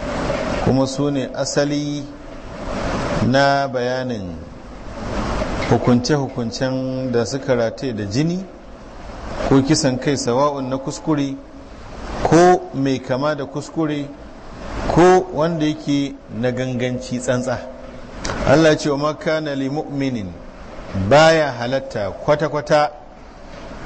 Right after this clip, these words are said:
ga mumini, "an yaqtula mu'minan," ya kashe wato rai mumini ko musulmi illa khata'an, sai dai a bisa kuskure.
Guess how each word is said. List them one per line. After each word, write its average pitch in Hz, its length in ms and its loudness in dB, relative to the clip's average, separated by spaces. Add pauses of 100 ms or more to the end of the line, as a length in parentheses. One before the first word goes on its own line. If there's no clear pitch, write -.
(240)
ga 127 140 8
mumini, 160 600 2
"an 160 120 -4
yaqtula 160 540 -4
mu'minan," 156 580 -4 (420)
ya 117 140 2
kashe 147 600 2 (920)
wato 117 520 6
rai 135 180 2
mumini 131 560 -2 (240)
ko 135 120 4
musulmi 123 560 -2 (120)
illa 135 340 0
khata'an, 147 580 -4 (460)
sai 170 440 6
dai 170 380 2
a 143 100 -2
bisa 127 240 -4
kuskure. 107 460 -6